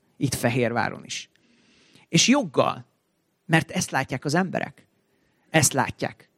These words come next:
Nagyon sokszor a keresztények képmutatóak, ítélkezőek. Igen, sajnos. Unalmas egy gyülekezeti alkalom, egy istentisztelet nagyon sokszor. Száraz. Vagy a másik fele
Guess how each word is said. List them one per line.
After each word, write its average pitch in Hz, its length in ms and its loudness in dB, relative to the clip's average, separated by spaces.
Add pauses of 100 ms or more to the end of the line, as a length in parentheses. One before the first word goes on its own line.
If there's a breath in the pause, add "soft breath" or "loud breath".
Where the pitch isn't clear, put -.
(140)
Nagyon 160 220 4
sokszor 170 400 4
a 143 40 2
keresztények 156 500 0
képmutatóak, - 880 0 (380)
ítélkezőek. 123 1040 0
Igen, - 420 -2 (140)
sajnos. - 640 -4 (1040)
Unalmas 123 880 2 (280)
egy 135 120 -2
gyülekezeti 123 600 0
alkalom, 117 360 -4
egy 123 160 -6
istentisztelet 123 840 -4
nagyon 120 220 -6
sokszor. - 460 -6
Száraz. - 720 0 (680 soft breath)
Vagy 165 220 4
a 170 60 4
másik 202 560 4
fele 139 520 4